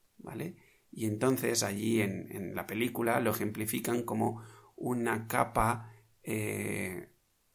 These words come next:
de sombra gigante que, que van, que va creciendo alrededor del alma y entonces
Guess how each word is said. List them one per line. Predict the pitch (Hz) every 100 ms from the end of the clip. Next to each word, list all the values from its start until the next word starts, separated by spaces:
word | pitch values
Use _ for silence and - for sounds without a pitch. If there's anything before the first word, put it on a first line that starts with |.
| _ _ _ _ _ _ -
de | - 107 107
sombra | - 131 123 113 123 - - -
gigante | - 131 120 117 135 127 120 110 117 113 - - _
que, | - 110 98 95 95 95 -
que | 104
van, | 98 92 95 101 101 - - _ _ _ _ _ _ _ - -
que | 110
va | 104
creciendo | 110 110 123 107 110
alrededor | 107 110 98 101 104
del | 98
alma | 101 104 101 - - - _
y | -
entonces | 110 101 107